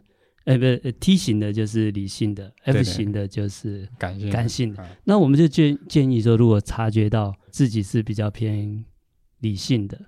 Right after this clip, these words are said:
Speaker 1: 那我们可以做一些感情陶冶啦、艺文啦、音乐啦、绘画，多做一些这样的，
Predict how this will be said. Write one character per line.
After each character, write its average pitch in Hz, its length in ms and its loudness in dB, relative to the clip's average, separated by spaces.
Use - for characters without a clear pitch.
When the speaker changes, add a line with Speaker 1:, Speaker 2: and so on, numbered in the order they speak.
Speaker 1:
那 131 140 0
我 117 40 0
们 110 140 -2
可 110 140 -8
以 104 100 -6
做 107 240 -2
一 104 60 -4
些 104 420 -6
感 107 180 -4
情 117 440 -4
陶 113 300 -6
冶 110 160 -2
啦、 107 120 -6
艺 131 220 0
文 101 340 -4
啦、 104 280 -8
音 117 320 -2
乐 107 280 0
啦、 98 340 -8
绘 113 320 -2
画， 98 280 -10
多 117 160 -2
做 110 260 -6
一 101 40 -8
些 104 160 -6
这 - 180 -4
样 107 220 -4
的， - 60 -20